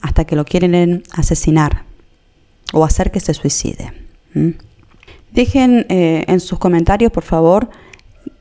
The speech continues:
eh, qué es lo que a, al narcisista encubierto que estuvieron con ustedes o cercano a ustedes se le ocurre en estas fases, porque esta lista, por supuesto, que es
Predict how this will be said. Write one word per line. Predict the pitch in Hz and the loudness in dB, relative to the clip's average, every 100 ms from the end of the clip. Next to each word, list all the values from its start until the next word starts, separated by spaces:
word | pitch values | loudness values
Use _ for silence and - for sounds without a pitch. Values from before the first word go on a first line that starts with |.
| _ - - | _ -12 0
eh, | 175 170 165 165 - | 2 4 2 -2 -8
qué | - 208 202 220 | -2 2 4 4
es | 240 | 2
lo | 180 175 175 | 2 2 2
que | 165 160 156 | 2 2 2
a, | - 170 170 165 160 | 2 2 4 4 2
al | - - 175 | 0 -2 -2
narcisista | 170 - - 220 226 | -2 -4 0 0 2
encubierto | 196 185 180 175 - | 0 0 0 0 -2
que | 165 | -2
estuvieron | 165 - 170 170 165 156 - - | -2 0 2 2 2 0 -2 -2
con | 156 | -4
ustedes | 160 - 226 277 269 - | -2 0 4 4 4 2
o | 170 | -2
cercano | 156 156 - 170 | 0 -2 0 0
a | 170 | 2
ustedes | - 208 220 226 | 2 2 2 2
se | - | 0
le | 165 160 | 0 -2
ocurre | 156 - 226 247 240 | -2 2 2 4 2
en | 196 | 2
estas | - 175 | 0 0
fases, | 196 202 226 | -2 -2 -2
porque | - 175 180 | -2 -2 -2
esta | - | -2
lista, | 170 202 - 226 214 - - - | -2 -4 -2 -2 -4 -8 -12 -8
por | 170 | -6
supuesto, | - 170 196 208 233 220 | -6 -2 -2 0 -2 -4
que | - 175 | -4 -4
es | 190 | -4